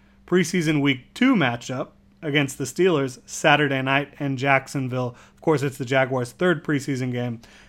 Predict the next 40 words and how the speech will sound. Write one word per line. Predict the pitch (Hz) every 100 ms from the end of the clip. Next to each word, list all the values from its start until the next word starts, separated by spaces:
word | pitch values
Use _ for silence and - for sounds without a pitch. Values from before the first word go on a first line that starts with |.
| - 151
The, | 156 160
the | 147 147
coaching | - 190 202 220
staff | - 208 147
did | 160 165
confirm | 170 151 147 151 156
there | 139
will | 127 139
be | 147 151
more | 139 135 139
game | 139 147 151
planning | 160 160 160
for | 156 156
this | 160 165
one, | 180 180 - - _
so | -
that's | 143 139
something | - 147 147
we're | 143
gonna | 143 139
keep | 127 156
an | 139
eye | 120 131
on. | 156 175 196 - - - _
Uh, | 135 120
it | 143
won't | 143 156 151
be | 147
like | 147 135
a | 127
full | - 151 147 147 147 -
regular | 139 139 147 143
season | 151 143 151
game | 147 151 151
plan, | 156 147
but | 131 -
something | 175 180 190
to | 175
monitor, | 147 135 139 135 131
like, | 127 120 -